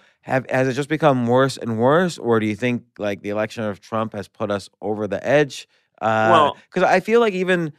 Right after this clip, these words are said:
Speaker 1: let's take the twenty twelve election, right?
Speaker 2: Mm-hmm.
Speaker 1: You know, which is the one obviously before the twenty sixteen Trump election.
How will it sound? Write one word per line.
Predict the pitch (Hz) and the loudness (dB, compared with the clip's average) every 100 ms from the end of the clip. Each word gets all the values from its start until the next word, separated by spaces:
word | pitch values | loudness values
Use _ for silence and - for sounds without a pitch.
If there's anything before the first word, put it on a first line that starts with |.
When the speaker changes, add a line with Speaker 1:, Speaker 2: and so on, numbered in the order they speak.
| _ _ - | _ _ -12
Speaker 1:
let's | - | -4
take | 202 | -4
the | 160 | -4
twenty | - 147 | -4 -4
twelve | 143 131 123 | -2 2 2
election, | 117 101 98 113 107 98 - | 2 -2 -2 -4 -6 -6 -6
right? | 104 101 | -4 -4
Speaker 2:
Mm-hmm. | 92 110 | -6 -4
Speaker 1:
You | |
know, | 107 | -2
which | 104 | -2
is | 98 | -4
the | 107 | -2
one | 113 107 _ _ _ | -2 -2 _ _ _
obviously | - 104 101 95 | -8 -6 -6 -10
before | 95 107 | -6 -4
the | 101 | -4
twenty | - 113 101 | -4 -6 -4
sixteen | 110 - 113 107 98 | -6 -8 -6 -6 -6
Trump | - 127 - | -4 -4 -4
election. | 101 95 107 98 | -6 -4 -6 -14